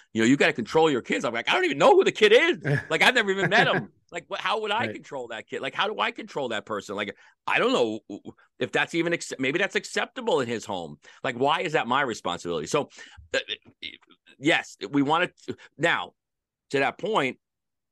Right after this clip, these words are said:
Speaker 1: we wanna teach with, when we have them, we, we want to, you know, we wanna make sure that we're,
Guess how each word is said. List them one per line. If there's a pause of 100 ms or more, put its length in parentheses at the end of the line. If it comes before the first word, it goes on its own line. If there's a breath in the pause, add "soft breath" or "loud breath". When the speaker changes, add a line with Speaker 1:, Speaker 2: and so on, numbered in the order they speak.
(220)
Speaker 1:
we
wanna
teach (840)
with,
when
we
have
them, (600)
we,
we
want
to, (880)
you
know, (960)
we
wanna
make
sure
that
we're,